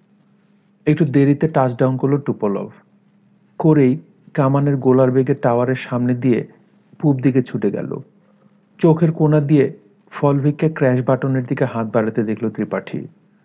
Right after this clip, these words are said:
অসহায়ের মতো রানওয়ের দিকে তাকিয়ে আছে লোকটা। বাটন টিপে দেবে কিনা বুঝতে পারছে না। ওদিকে রিজার্ভে দেওয়ার ফলে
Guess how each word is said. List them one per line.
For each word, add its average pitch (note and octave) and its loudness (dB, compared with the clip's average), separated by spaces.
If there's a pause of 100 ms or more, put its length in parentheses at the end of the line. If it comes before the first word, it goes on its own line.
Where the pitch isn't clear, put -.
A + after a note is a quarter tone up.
(440)
অসহায়ের B2 0
মতো C3 0
রানওয়ের B2+ -2
দিকে C3 -2
তাকিয়ে A2+ -2
আছে G#2+ -6
লোকটা। F#2+ -6 (800)
বাটন C#3 0
টিপে C3+ 0
দেবে C#3+ 0
কিনা D3 -2 (180)
বুঝতে B2 -4
পারছে G#2 -8
না। - -12 (720)
ওদিকে C#3 2
রিজার্ভে B2+ 0
দেওয়ার C3 2
ফলে C3 -2